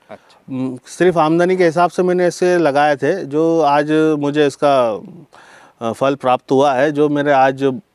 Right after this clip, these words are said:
Speaker 2: उसमें कुछ बम्बू बांस भी थे और कुछ नॉर्मल से जो बांस आते हैं वो भी थे, जो चौबीस फीट तक जाते हैं, और बम्बू बांस लगभग चालीस से पचास फीट तक जा रहा है। तो जो नॉर्मल बांस है सर, उसको मैंने आज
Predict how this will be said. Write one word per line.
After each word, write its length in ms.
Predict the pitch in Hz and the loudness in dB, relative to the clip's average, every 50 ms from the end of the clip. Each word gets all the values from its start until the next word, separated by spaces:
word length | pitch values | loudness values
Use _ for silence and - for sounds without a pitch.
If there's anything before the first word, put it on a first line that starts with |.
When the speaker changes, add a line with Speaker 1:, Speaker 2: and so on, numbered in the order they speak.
| - | -10
Speaker 2:
उसमें 340 | 143 143 131 - - 151 147 | -8 -8 -6 -6 -6 -4 -2
कुछ 140 | 147 143 127 | -2 -2 -2
बम्बू 320 | 117 120 120 127 139 147 | -2 -2 -2 0 0 0
बांस 300 | 143 139 135 139 143 147 | 0 0 0 -2 -2 -2
भी 140 | 147 160 156 | 0 0 0
थे 140 | 143 151 170 185 - _ _ _ _ _ _ _ _ - | 2 0 0 -2 -4 _ _ _ _ _ _ _ _ -2
और 120 | 156 151 | -2 -2
कुछ 300 | - - 165 151 - - | 0 0 -2 0 0 0
नॉर्मल 480 | 160 156 147 143 131 131 135 147 147 139 | 0 2 2 0 0 0 0 -2 -2 -2
से 120 | - 151 | -4 -4
जो 240 | 143 147 151 147 143 | -2 0 0 0 0
बांस 280 | 139 127 123 131 127 | 0 -2 -2 -2 -2
आते 220 | 135 127 123 - 147 | -2 -4 -2 -2 -2
हैं 60 | 143 | 0
वो 120 | 139 139 | 0 -2
भी 160 | 127 117 110 101 | -2 -2 -4 -4
थे, 140 | - 98 92 - _ _ _ - | -6 -10 -16 -18 _ _ _ -8
जो 80 | 135 147 | -6 -6
चौबीस 360 | 139 - 143 139 143 143 - | -4 -2 0 0 0 0 -2
फीट 160 | - 139 135 | -2 -4 -2
तक 120 | - - 135 | -2 -2 -2
जाते 320 | 123 120 113 113 - 156 | 0 0 -2 -2 0 0
हैं, 40 | 165 | 0
और 60 | 170 | 0
बम्बू 340 | 151 143 135 139 147 156 156 | 2 0 -2 -2 -2 -2 -2
बांस 260 | 147 147 147 151 143 | 0 0 0 0 -2
लगभग 280 | 143 135 131 135 147 147 | -2 -4 -2 -2 -4 -4
चालीस 360 | - 143 123 127 139 139 - | -2 -2 -2 -2 -2 -4 -6
से 120 | - 151 | -6 -6
पचास 360 | 143 - 131 117 135 131 127 120 | -6 -4 -4 -4 -2 -4 -4 -4
फीट 180 | 135 131 127 | -6 -8 -6
तक 100 | - 131 | -6 -8
जा 200 | 113 104 101 90 | -8 -6 -8 -10
रहा 120 | 87 90 87 | -10 -12 -16
है। 80 | 82 _ _ _ _ _ _ _ _ _ _ _ _ _ _ _ _ _ _ _ _ _ - - - - - - - _ _ _ | -18 _ _ _ _ _ _ _ _ _ _ _ _ _ _ _ _ _ _ _ _ _ -20 -20 -20 -20 -20 -20 -20 _ _ _
तो 100 | - 147 | -4 -2
जो 140 | 143 151 156 | 0 0 0
नॉर्मल 380 | 151 143 131 139 156 175 190 | 2 2 0 0 0 0 0
बांस 260 | 175 165 170 180 180 190 | 2 2 0 0 2 0
है 100 | 190 165 | 0 2
सर, 420 | 165 180 185 185 185 190 175 - | 2 2 2 2 2 0 0 -2
उसको 440 | - 151 139 - - 190 185 190 185 | -4 -6 -6 -4 0 2 2 2 2
मैंने 240 | 170 165 165 165 180 | 2 0 0 0 2
आज 560 | 170 160 160 165 165 156 165 170 170 175 165 | 2 2 2 0 0 0 0 2 2 2 0